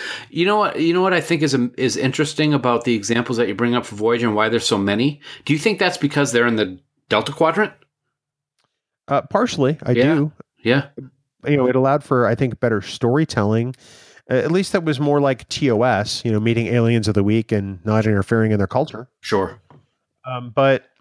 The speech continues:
Speaker 2: uh, I think right off the bat that those are some of the ones that, that really stand out for me. And it's interesting to me that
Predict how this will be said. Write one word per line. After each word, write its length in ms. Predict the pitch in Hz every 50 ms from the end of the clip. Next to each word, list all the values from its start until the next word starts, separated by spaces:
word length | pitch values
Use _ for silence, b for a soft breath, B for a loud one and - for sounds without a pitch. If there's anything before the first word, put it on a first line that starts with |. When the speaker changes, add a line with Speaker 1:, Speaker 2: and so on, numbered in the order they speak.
| _ -
Speaker 2:
uh, 160 | 147 147 123 - -
I 100 | 156 160
think 320 | - - 160 143 - - - - -
right 180 | 123 131 131 139
off 140 | 147 135 -
the 80 | - 113
bat 280 | 101 123 127 135 131
that 120 | - 110 98
those 200 | 117 117 123 120
are 80 | 120 110
some 180 | - 123 113
of 60 | 113
the 80 | 113 110
ones 380 | 107 107 110 110 113 110 104 -
that, 260 | - 104 92 - -
that 100 | - 101
really 280 | 98 113 120 113 110
stand 280 | 107 - - 117 107 104
out 200 | 107 104 - -
for 120 | - - 101
me. 340 | 101 110 113 110 101 95 - B B B B B B B B
And 140 | - 147 160
it's 100 | 151 -
interesting 400 | 196 190 - 202 - 208 185 170
to 60 | 156
me 160 | 156 160 160
that 320 | 156 156 151 143 117 -